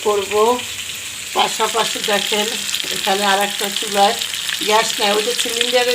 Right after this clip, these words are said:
দিচ্ছি, আর এটা গ্যাসের চুলায় এই তেলাপিয়া মাছ ভাজতে হচ্ছে। সাথে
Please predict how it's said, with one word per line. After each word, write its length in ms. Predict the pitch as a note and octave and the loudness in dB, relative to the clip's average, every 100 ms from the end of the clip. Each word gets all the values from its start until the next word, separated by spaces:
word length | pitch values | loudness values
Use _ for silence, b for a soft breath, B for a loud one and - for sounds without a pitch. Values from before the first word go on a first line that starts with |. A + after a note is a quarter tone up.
| A#3+ | -2
দিচ্ছি, 240 | B3+ - C#4+ | -4 0 2
আর 120 | G#3+ | 2
এটা 120 | G#3 G3 | 0 -2
গ্যাসের 300 | G3 F#3+ - - | -2 -2 -2 0
চুলায় 320 | F#3+ F3+ F3 - - - - F#3 | 2 2 2 0 -4 -4 -2 0
এই 140 | F3 - | 0 2
তেলাপিয়া 500 | G3+ G#3 G3 G#3+ G#3 G3+ | 0 0 0 0 0 0
মাছ 160 | F#3+ F#3 F3 | 0 0 -2
ভাজতে 300 | F3+ - F#3+ | -2 -2 -2
হচ্ছে। 240 | F3+ - F3 - | -2 -2 -2 2
সাথে 220 | F#3 | 2